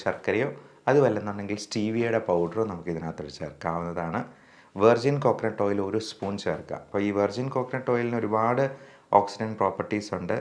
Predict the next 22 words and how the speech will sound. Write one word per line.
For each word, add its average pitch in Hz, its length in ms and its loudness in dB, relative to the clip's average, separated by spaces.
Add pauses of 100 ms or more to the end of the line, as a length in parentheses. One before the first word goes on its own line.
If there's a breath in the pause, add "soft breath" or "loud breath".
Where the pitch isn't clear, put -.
(420 loud breath)
നമ്മുടെ 101 260 2 (240)
മലശോധന 113 640 2 (240)
നല്ല 95 360 0
മെച്ചപ്പെടുത്താനായിട്ടും 98 1040 -6
അത് 90 100 -8 (120)
സഹായിക്കും. 87 500 -6 (600 loud breath)
അത് 127 140 6 (800 loud breath)
തന്നെ 113 300 4
നമ്മൾക്ക് 110 320 0 (100)
നല്ല 110 160 4 (140)
ഹൈഡ്രേഷൻ 120 640 2 (100)
പ്രൊവൈഡ് 101 340 2
ചെയ്യാനായിട്ടും 85 580 -4 (460 soft breath)
നമ്മുടെ 110 280 2 (260)
രക്തയോട്ടം 117 640 -2
മെച്ചപ്പെടുത്താനായിട്ടും 95 960 -4 (220)
ഒക്കെ - 240 -6 (240)
ഹെൽപ്പ് 92 300 -2
ചെയ്യുന്നതാണ്. 76 520 -6 (560 loud breath)
അപ്പോൾ 143 220 0
ഇത് 151 120 10 (540)
എല്ലാം 156 340 4